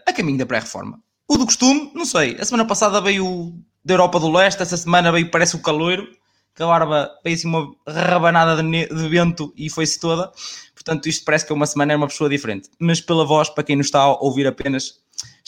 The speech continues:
não, não está a perceber muito bem a dinâmica. Mas pronto,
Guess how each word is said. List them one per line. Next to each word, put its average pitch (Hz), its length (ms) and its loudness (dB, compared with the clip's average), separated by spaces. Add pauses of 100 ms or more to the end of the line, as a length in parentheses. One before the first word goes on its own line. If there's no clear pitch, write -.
(100)
não, 139 240 -2
não 170 140 -2
está - 220 -6
a - 20 -4
perceber - 480 -8
muito 147 220 -16
bem 151 160 -10
a 143 40 -10
dinâmica. 135 460 -10 (960)
Mas 233 120 2
pronto, 143 340 0